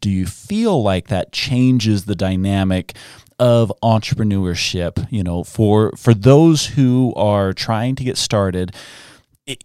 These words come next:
is it, is it really true that it's more difficult to be a female entrepreneur, or is that just kind of this, you know, this cliche that people say?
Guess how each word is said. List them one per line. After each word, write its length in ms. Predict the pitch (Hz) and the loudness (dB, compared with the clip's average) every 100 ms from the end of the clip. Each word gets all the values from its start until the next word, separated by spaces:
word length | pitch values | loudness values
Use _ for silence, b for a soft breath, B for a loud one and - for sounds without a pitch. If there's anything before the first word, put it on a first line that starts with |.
| - | -4
is 180 | 151 139 | 2 4
it, 220 | 135 - _ | 4 2 _
is 160 | 147 127 | 0 0
it 80 | 127 | 2
really 220 | 135 156 | 0 0
true 200 | - 254 | 0 0
that 100 | 120 | 0
it's 140 | 92 | -2
more 180 | 117 120 | 0 0
difficult 560 | 120 143 143 120 123 - | 0 -4 -4 -4 -4 -4
to 80 | 123 | -8
be 180 | - 160 | -4 -4
a 80 | |
female 460 | 98 107 104 95 92 | -4 -4 -2 -2 -2
entrepreneur, 680 | 90 90 - 92 90 90 95 | -4 -4 -6 -6 -6 -4 -4
or 360 | 123 120 127 117 | 0 2 2 2
is 260 | 113 104 | 0 -4
that 220 | 98 104 | -4 -6
just 240 | - 117 - | -4 -6 -4
kind 220 | 107 101 | -6 -4
of 160 | 107 98 | -6 -4
this, 480 | 101 104 - - - | -4 -2 -2 -4 -6
you 180 | 104 | -6
know, 100 | 95 | -4
this 180 | 92 98 | -4 -6
cliche 720 | - 117 113 - 110 107 101 | -6 -4 -2 -2 0 2 2
that 180 | 90 90 | 0 -4
people 300 | - 101 87 | -4 -6 -6
say? 580 | 85 - 95 92 90 - | -6 -4 -4 -4 -6 -8